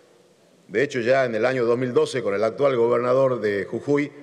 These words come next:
presentamos en el conse-, en el, en el Senado de la Nación la creación del Consejo Político, Económico y Social, propuesta de campaña del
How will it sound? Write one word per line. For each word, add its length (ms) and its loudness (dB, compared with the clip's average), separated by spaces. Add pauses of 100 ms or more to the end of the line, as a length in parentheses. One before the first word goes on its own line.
(720)
presentamos 640 -2
en 60 -4
el 60 -6
conse-, 340 -4
en 100 -4
el, 360 -8
en 160 -10
el 100 -8
Senado 260 0
de 60 4
la 60 2
Nación 280 -2
la 140 0
creación 320 -2
del 120 -2
Consejo 440 -2
Político, 380 -2
Económico 400 -4
y 40 -2
Social, 440 0 (420)
propuesta 460 0
de 100 -2
campaña 560 0
del 380 -2